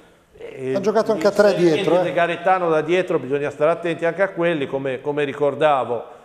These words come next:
Speaker 1: quindi insomma questo è un po' il, il discorso.
Speaker 2: In attesa dello, dello Spezia, Matteo, prima di Salerno hai giocato a Perugia e prima ancora eri a Pisa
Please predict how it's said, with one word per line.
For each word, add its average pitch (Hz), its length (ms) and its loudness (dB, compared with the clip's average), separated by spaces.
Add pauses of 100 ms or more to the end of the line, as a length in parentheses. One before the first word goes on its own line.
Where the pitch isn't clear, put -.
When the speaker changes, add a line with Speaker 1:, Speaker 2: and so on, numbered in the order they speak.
(180)
Speaker 1:
quindi 117 880 -8
insomma 107 380 -16
questo 151 340 -8
è - 20 -4
un 117 160 -10
po' 123 380 -6 (300)
il, 120 200 -12
il 120 380 -8
discorso. 117 720 -10
Speaker 2:
In 190 140 -2
attesa 226 440 2
dello, 175 560 0
dello 175 200 0
Spezia, 160 380 -2
Matteo, 214 520 2 (500)
prima 214 260 2
di 175 80 0
Salerno 196 540 2
hai 175 120 2
giocato 165 380 2
a 151 40 6
Perugia 190 680 2
e 185 80 -8
prima 233 240 -2
ancora 185 520 2
eri 160 180 2
a 196 60 0
Pisa 156 680 -2